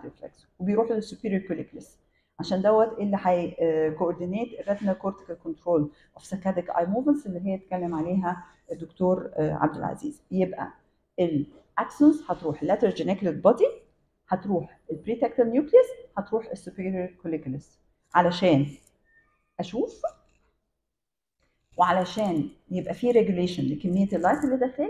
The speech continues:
وعلشان يبقى في اي movement م-، م-، مظبوطه للعينتين مع بعض. كمان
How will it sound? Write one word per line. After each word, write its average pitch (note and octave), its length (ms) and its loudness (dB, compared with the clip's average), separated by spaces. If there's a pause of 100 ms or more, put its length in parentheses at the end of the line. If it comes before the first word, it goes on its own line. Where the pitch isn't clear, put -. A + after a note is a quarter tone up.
(140)
وعلشان G#3+ 480 -2
يبقى G#3 380 -4
في G#3 220 -6
اي G3+ 80 2
movement G3+ 420 0
م-، E3+ 100 -2 (720)
م-، F3 200 -2 (140)
مظبوطه G3+ 520 -4 (300)
للعينتين E3+ 480 0
مع G2 140 -2
بعض. - 240 -10 (920)
كمان C4+ 420 6